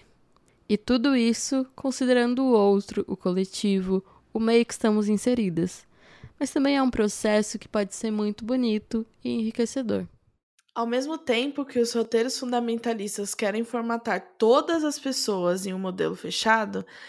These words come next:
Speaker 2: eles nos levam a medir nosso valor individual pelo quanto correspondemos a essas expectativas. Por isso, removem a nossa capacidade de se relacionar com a vida por meio do nosso corpo.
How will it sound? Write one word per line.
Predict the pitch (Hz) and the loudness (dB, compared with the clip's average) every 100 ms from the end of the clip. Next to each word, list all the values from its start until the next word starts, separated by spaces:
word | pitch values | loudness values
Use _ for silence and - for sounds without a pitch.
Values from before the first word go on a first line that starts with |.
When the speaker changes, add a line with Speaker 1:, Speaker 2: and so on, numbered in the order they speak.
| - - | -20 -6
Speaker 2:
eles | 208 220 233 | -2 0 0
nos | 240 247 | 0 0
levam | 240 226 240 | 2 2 2
a | |
medir | 240 233 220 | 0 -2 -2
nosso | 226 233 233 240 | -2 -2 -4 -2
valor | 233 226 202 - | 2 2 2 0
individual | 240 330 349 339 311 269 262 247 214 220 302 427 440 - | -4 -4 0 0 2 0 2 6 8 6 6 2 0 0
pelo | 277 277 277 | 0 0 0
quanto | 262 254 285 311 | 2 2 0 -6
correspondemos | - 285 285 - 262 240 240 240 | -2 0 0 -2 -2 0 0 0
a | 240 | 0
essas | 247 240 | -2 -6
expectativas. | - 247 247 262 262 - 185 180 185 - - _ _ _ _ _ _ _ _ - | -4 -6 -4 -4 -4 -6 -6 -6 -10 -10 -14 _ _ _ _ _ _ _ _ -2
Por | 247 | 0
isso, | 269 269 277 | 2 0 0
removem | 262 254 247 220 226 285 311 339 | 0 0 0 2 2 2 0 -2
a | 285 | -2
nossa | 269 269 | -2 -4
capacidade | 262 247 254 233 247 214 220 226 | -4 -4 -2 -4 -2 0 0 0
de | 240 | -4
se | 233 240 | -2 0
relacionar | 240 240 240 247 240 226 | 2 2 0 -2 -4 -4
com | 240 | 0
a | 233 | -2
vida | 214 220 226 247 | 0 -4 -2 -4
por | 254 269 | -2 -4
meio | 269 247 233 262 | -2 0 0 0
do | 269 | -2
nosso | 254 254 277 | -4 -6 -8
corpo. | - - 180 180 | -2 -2 -2 -10